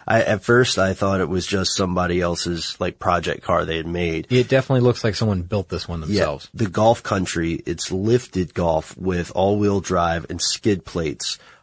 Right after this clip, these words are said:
Speaker 1: Um, only three thousand were sold.
Speaker 2: <laughs>
Speaker 1: Uh, it's got a one point eight liter, eight valve, uh, with a hundred and twelve horsepower.
Speaker 2: Yeah, so modest power is how they put it.
Speaker 1: Is, and that's being polite.
Speaker 2: Yeah.
Speaker 1: And, uh, it has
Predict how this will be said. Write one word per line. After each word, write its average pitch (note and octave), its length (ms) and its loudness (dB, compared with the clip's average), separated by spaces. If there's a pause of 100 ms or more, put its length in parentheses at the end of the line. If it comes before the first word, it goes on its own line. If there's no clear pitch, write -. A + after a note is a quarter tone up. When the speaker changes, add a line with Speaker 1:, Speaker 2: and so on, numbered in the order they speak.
(160)
Speaker 1:
Um, F2 420 0 (280)
only G2 280 2
three G#2 420 -4
thousand F2+ 520 0
were E2 100 -2
sold. A2+ 720 0
Speaker 2:
<laughs> - 60 2 (280)
Speaker 1:
Uh, F#2 380 2
it's - 140 -4
got F2 160 0
a E2+ 40 0
one G2 280 2
point A2+ 320 4
eight B2+ 280 4
liter, G#2+ 480 2
eight G#2 240 -2
valve, G2 460 0 (300)
uh, F2 300 2 (160)
with F#2+ 180 -2
a F2 60 4
hundred B2 380 2
and A#2+ 120 4
twelve A2+ 280 2
horsepower. E2+ 680 2
Speaker 2:
Yeah, F#2 160 -2
so G#2+ 180 2
modest A#2 560 4
power G#2+ 320 2
is E2+ 100 -4
how F2+ 120 -2
they F2 100 -2
put E2+ 200 -6
it. - 120 -10 (100)
Speaker 1:
Is, F#2+ 280 0
and F#2+ 220 -2
that's F#2 200 2
being E2+ 240 0
polite. E2+ 400 0
Speaker 2:
Yeah. E2+ 180 -2
Speaker 1:
And, F#2+ 460 2
uh, F#2 380 2
it F#2 160 0
has F#2+ 520 0